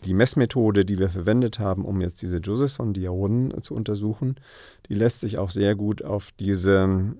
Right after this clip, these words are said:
ungeordneten Supraleiter anwenden. Also wir können praktisch verfolgen, wenn wir die Unordnung verstärken, wie schnell die Suprastromträgfähigkeit verschwindet. Da gibt's schon seit vielen Jahren Theorien, wie das passieren sollte. Und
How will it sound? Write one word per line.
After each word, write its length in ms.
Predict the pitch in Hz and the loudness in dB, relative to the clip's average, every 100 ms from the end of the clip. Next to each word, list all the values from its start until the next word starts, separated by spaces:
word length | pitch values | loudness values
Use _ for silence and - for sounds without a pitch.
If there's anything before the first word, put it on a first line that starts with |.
| - - | -16 -8
ungeordneten 720 | 110 104 - 95 92 - 95 | -4 -2 -2 -4 -4 -6 -6
Supraleiter 800 | 120 - 85 82 78 80 78 87 - | -8 -6 -4 -2 -2 -4 -6 -8 -8
anwenden. 760 | 95 95 87 85 82 95 135 139 _ _ - - _ _ _ 165 | -2 -2 -2 -4 -4 -4 -6 -8 _ _ -20 -20 _ _ _ -14
Also 240 | 180 110 98 | -8 -4 -4
wir 60 | |
können 280 | - 107 104 | 0 2 2
praktisch 360 | 104 98 101 - | 0 -4 -8 -6
verfolgen, 640 | 101 - 107 135 135 123 | -6 2 6 6 4 2
wenn 140 | 107 104 | 4 2
wir 80 | |
die 100 | 101 | 0
Unordnung 400 | 101 98 87 98 | -2 -2 -2 -4
verstärken, 920 | 104 104 90 - 95 101 113 107 107 - - - - _ _ | -6 -8 -8 -4 -4 -2 0 2 0 -2 -14 -20 -20 _ _
wie 140 | 117 | 0
schnell 480 | 120 110 104 110 113 | 0 4 6 8 6
die 120 | 92 | 4
Suprastromträgfähigkeit 1900 | 92 113 - 90 87 - 95 95 - 87 85 - 87 85 - 87 90 - - 85 | -2 -2 -2 -4 -4 -2 -2 -2 -2 -4 -4 -4 -4 -4 -8 -4 -4 -6 -14 -12
verschwindet. 720 | 107 - - 110 95 - - - _ _ - - - - _ 82 | -12 -12 -6 -4 -4 -6 -14 -20 _ _ -20 -20 -20 -20 _ 0
Da 160 | 90 | 2
gibt's 240 | 90 98 - | 2 0 -2
schon 160 | 98 | 0
seit 160 | 90 - | 0 0
vielen 200 | 107 98 | 0 2
Jahren 220 | 90 90 | 2 0
Theorien, 520 | 104 90 101 123 139 | 0 2 4 4 4
wie 40 | 101 | 2
das 160 | 95 | -2
passieren 440 | - - 101 85 82 | -4 -6 -4 -4 -2
sollte. 560 | 85 104 110 143 135 | 0 -2 0 -2 -2
Und 540 | 98 101 101 101 - | -2 -2 -2 -4 -10